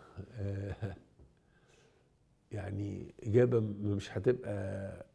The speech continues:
دقيقة، لأن ما أنت ما عملتيش دراسة جينية، أنت ما عملتيش كده. يعني، آه، العيلة اللي فيها سكر غالبا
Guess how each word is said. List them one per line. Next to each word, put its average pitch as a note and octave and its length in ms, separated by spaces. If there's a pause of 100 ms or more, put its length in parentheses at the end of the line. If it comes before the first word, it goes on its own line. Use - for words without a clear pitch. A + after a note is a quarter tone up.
دقيقة، - 720 (1160)
لأن A2 320
ما A2+ 140
أنت G#2+ 180
ما A2+ 140
عملتيش A2 540
دراسة C3 420
جينية، G#2+ 600 (1500)
أنت - 140
ما A2+ 100
عملتيش A#2 400
كده. - 240 (1600)
يعني، F#2+ 360
آه، A#2+ 440 (240)
العيلة G#2 400
اللي G#2 140
فيها A2+ 180
سكر C3+ 480 (840)
غالبا G#2 640